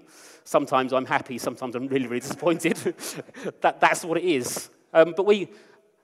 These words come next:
some people, when they support a football team, they support them so fanatically, that's the only thing they really do. Um, I wouldn't like to ask if there's any football widows here, but,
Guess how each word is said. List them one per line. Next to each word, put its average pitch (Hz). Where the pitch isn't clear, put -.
some 254
people, 139
when 170
they 165
support 160
a -
football 156
team, 127
they 143
support 170
them 165
so 185
fanatically, 170
that's 131
the 151
only 143
thing 139
they 135
really 127
do. 110
Um, 131
I 139
wouldn't 156
like 135
to 143
ask 123
if -
there's 127
any 127
football -
widows 113
here, 120
but, 127